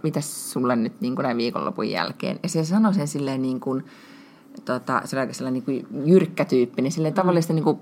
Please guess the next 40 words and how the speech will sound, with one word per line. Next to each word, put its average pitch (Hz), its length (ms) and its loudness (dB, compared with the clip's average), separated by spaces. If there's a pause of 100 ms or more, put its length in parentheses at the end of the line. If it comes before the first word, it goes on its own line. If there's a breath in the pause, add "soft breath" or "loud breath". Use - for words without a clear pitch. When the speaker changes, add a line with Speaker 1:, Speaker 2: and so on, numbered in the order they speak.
(120)
Speaker 1:
pehmeämmällä 123 600 4
äänellä 123 380 -4
tai 123 140 -2
jotenkin - 280 -4
silleen 302 220 0
sympaattista. 131 580 -4
Varmaan 170 220 4
näki, 160 240 0
että 143 120 -4
mä - 20 -2
olin 131 60 -2
jotenkin 123 240 -6
väsynyt 123 440 -4
ja 117 220 -2
uupumen 131 440 -4
näköinen, 123 280 -6
että - 100 -8
se 160 60 -6
halusi 160 200 0
olla 131 100 0
ystävällinen. 127 680 -2 (320 loud breath)
Niin 170 80 2
se 185 80 2
kysymys 185 540 4
niinku - 240 -6
triggeröi - 500 -2
mut 160 120 -4
niin, 127 100 0
että 147 120 -2
mä 139 60 2
aloin 120 200 -2
vaan 127 140 -2
itkemään 196 580 2 (340 loud breath)
ihan 151 220 2
hulluna. 165 400 2 (120)
Sit - 120 -12
mä 151 100 0 (180)
niinku 147 220 0
jouduin 151 220 2
poistumaan 170 560 4